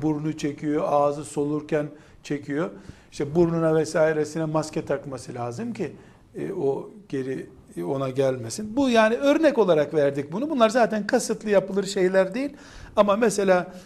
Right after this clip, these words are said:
yoğun yemek pişiren, e, birisi dert edebilir bunu. Yani ağzın mesela şöyle diyelim, bu yoğun helva pişiren birisi şöyle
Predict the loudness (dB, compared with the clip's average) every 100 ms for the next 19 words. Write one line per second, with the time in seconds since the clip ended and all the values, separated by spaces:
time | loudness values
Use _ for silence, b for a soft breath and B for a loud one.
0 | B 0 2 2 2 0 2 0 -2 -8
1 | -2 0 0 -2 B B B _ -6 -2
2 | -2 -2 -4 -6 -8 -10 -10 -10 -12 -14
3 | -16 -20 -20 -20 -18 -2 0 2 0 -2
4 | -4 -4 -12 -20 _ 4 6 8 6 2
5 | 2 2 2 2 0 0 0 0 -2 -8
6 | -18 -20 -2 2 2 2 -2 -2 -2 0
7 | -2 -2 B B -4 2 4 2 -2 -2
8 | -2 -4 -8 -16 -20 -20 -20 _ _ _
9 | _ _ _ _ _ -6 0 0 0 -6
10 | -2 0 0 0 0 2 -2 -4 -6 -4
11 | -4 -2 -4 -4 -6 -6 -8 -10 B B
12 | B B -6 -2 0 0